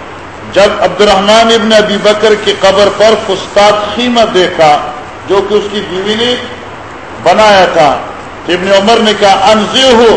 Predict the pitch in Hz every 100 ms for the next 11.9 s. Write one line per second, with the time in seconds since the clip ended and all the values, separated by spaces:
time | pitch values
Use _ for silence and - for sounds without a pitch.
0 | 120 202 208 190 214 214 175 - - -
1 | - - - - - - - - - 160
2 | 180 - 220 220 214 214 208 247 277 -
3 | 247 233 226 185 - - - - - 240
4 | 214 190 190 170 - - 175 185 - 185
5 | 156 - - - - 180 208 185 180 180
6 | 170 170 151 185 180 180 175 185 180 214
7 | 240 226 220 208 - - - - 254 262
8 | 214 214 202 190 190 190 196 196 185 -
9 | 185 175 - - - 151 185 196 220 -
10 | 190 196 190 190 190 - 185 156 - -
11 | - - 170 226 202 - 196 214